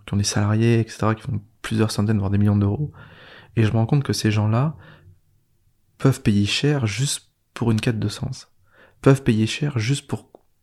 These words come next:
mieux se gérer émotionnellement, peuvent payer cher pour connaître leurs valeurs. Et tu vois, euh, plus j'avance, plus je me dis, en fait,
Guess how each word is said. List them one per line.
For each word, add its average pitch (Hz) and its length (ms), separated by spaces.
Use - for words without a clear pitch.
mieux 127 440
se 110 340
gérer 117 360
émotionnellement, 107 580
peuvent 110 180
payer 113 280
cher 139 260
pour - 180
connaître 113 300
leurs 107 120
valeurs. 107 280
Et 117 80
tu - 140
vois, 147 300
euh, 104 140
plus 113 180
j'avance, 127 280
plus 117 140
je 110 80
me 107 80
dis, 131 160
en 113 80
fait, - 380